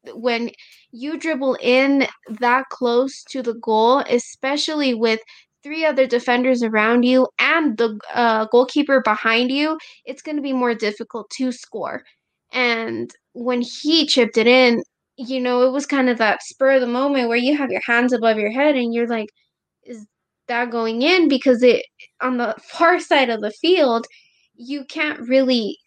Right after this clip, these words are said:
see well, and it looks like it's not going in. So, like, you kinda have to make sure, and, you know, it went in, and I was surprised, but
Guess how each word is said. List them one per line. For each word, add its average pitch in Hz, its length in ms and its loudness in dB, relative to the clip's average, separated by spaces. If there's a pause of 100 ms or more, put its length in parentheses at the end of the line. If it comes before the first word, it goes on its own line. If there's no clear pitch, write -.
(280)
see 262 380 -6
well, 220 640 2
and 247 200 4
it 220 100 6
looks 254 420 2
like 220 200 0
it's 208 200 -8
not 214 240 -2
going 202 340 -2
in. 143 220 -4 (380)
So, - 160 -6
like, 240 240 -6
you 254 80 -6
kinda 285 260 -2
have 269 220 0
to 269 120 0
make 247 340 2
sure, 262 500 4 (640)
and, 233 760 -8 (520)
you 240 200 -8
know, 226 440 -4 (260)
it 247 200 2
went 269 240 4
in, 320 240 4
and 269 180 4
I 233 140 2
was 240 360 6
surprised, 240 880 0
but 226 220 0